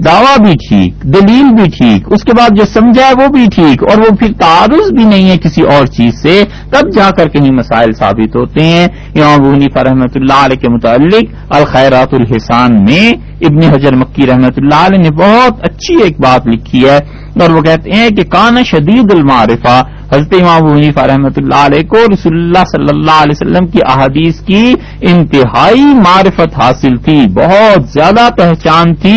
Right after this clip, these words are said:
کس چیز سے؟ بناسخ الحدیث، وہ جانتے تھے کہ کون کون سی احادیث، کن کن احادیث کو کینسل کرتی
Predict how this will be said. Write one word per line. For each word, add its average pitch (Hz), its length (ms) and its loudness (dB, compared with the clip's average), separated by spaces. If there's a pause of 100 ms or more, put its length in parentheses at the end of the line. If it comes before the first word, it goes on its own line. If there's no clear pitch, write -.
(120)
کس 226 240 -2
چیز 233 240 -2
سے؟ 262 140 2 (280)
بناسخ 175 680 0
الحدیث، 147 680 0 (220)
وہ 170 180 2
جانتے 165 460 0
تھے 226 220 2
کہ 185 140 2
کون 196 280 2
کون 165 220 0
سی 160 240 -2
احادیث، 135 640 0
کن 247 220 0
کن 202 220 0
احادیث 131 460 0
کو 131 180 0
کینسل 190 480 0
کرتی 139 360 -2